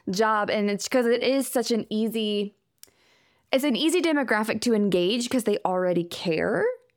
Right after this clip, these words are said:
And then they are in the fields too. Like, your guides are some of the best people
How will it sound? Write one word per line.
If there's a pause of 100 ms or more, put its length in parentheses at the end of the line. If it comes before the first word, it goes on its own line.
(100)
And
then
they
are
in
the
fields
too.
Like,
your
guides
are
some
of
the
best (400)
people